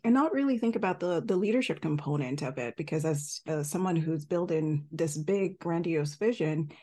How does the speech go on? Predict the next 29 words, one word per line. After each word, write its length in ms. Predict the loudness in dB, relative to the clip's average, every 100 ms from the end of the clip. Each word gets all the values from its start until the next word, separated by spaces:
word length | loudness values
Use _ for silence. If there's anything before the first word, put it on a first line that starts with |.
| -8
you 100 | -2
do 160 | 0 4
need 220 | 4 4
to 320 | 2 2 4 0 -4
grow 320 | -2 2 2
your 220 | 2 2 -2
team 520 | 0 0 2 0 -4 -8 -20 -12
to 300 | 0 4 4
replace 680 | 4 2 0 2 4 4 2
yourself 540 | 2 2 2 2 0 -8 -2
from 180 | 0
a 60 | 2
lot 200 | 2 2
of 120 | 2
the 60 | 2
roles 400 | 2 2 2 0
that 120 | -2
you've 260 | 0 -2 -4 -4
absorbed 640 | -4 -2 2 4 2 2
or 160 | 0 0
take-, 500 | 0 -2 -2 -6 -2
taken 300 | 0 0 2
on 420 | 2 2 2 0 0
during 360 | 2 6 6 4
the 80 |
development 600 | 0 -2 -2 -2 -2 -2
of 120 | -4 -4
your 100 | -2
business. 500 | -2 -2 -6 -8